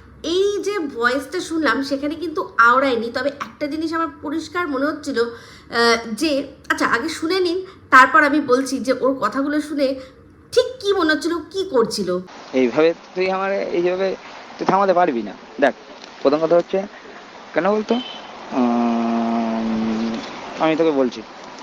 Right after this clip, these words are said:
Speaker 2: সে, আমি তো একেবারে বাচ্চা নয়। দেখ, তুই আমাকে যদি অতটাই ভালোবাসতিস যে আমার জন্য তুই মরবি,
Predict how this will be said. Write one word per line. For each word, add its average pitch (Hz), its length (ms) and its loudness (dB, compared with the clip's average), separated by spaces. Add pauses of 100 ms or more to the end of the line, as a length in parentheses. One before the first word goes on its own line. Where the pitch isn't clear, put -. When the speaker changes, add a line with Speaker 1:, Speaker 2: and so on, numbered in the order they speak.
(120)
Speaker 2:
সে, 147 280 4 (380)
আমি 135 80 0
তো 170 240 4 (340)
একেবারে 139 380 0 (400)
বাচ্চা 120 300 -2
নয়। 113 140 -2
দেখ, 123 180 2 (840)
তুই 180 360 4 (280)
আমাকে 143 260 0
যদি 190 300 2 (420)
অতটাই 202 400 4
ভালোবাসতিস 240 580 2
যে 151 60 2
আমার 190 200 4
জন্য 214 180 2
তুই 202 160 0
মরবি, 175 460 4